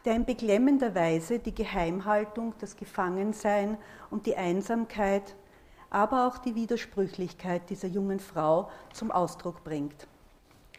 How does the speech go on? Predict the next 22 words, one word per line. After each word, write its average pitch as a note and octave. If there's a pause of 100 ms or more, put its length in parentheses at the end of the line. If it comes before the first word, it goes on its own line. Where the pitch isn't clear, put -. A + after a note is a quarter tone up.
(540)
Sie -
ist C#4
mit C#4+
ihren C4
inneren C4
Konflikten B3
alleine F#3
und G#3+
wir A#3+
werden A#3+
Zeugen E3
der G#3
seelischen A#3
Dynamik, G3 (260)
aus G#3+
der G#3+
sie G#3+
keinen G#3+
Ausweg E3
findet. E3 (1120)
Beschämung, C4 (220)
Scham G#3